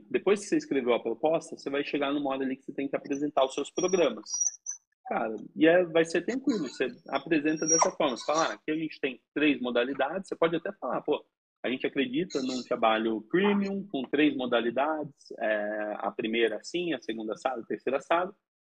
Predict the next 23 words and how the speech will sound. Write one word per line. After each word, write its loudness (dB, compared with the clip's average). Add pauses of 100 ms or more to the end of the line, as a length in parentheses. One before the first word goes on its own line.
(360)
Pra 4
quem 0
tá 4
começando 0
pela 0
primeira, 2
é, 2
ou 6
melhor 2
ainda, -4
né, -8 (160)
em -8
vez 0
de -8
você 0
falar 0
pra -10
pessoa -4
ir -6
fazer 0
uma -2
aula -2
experimental, -10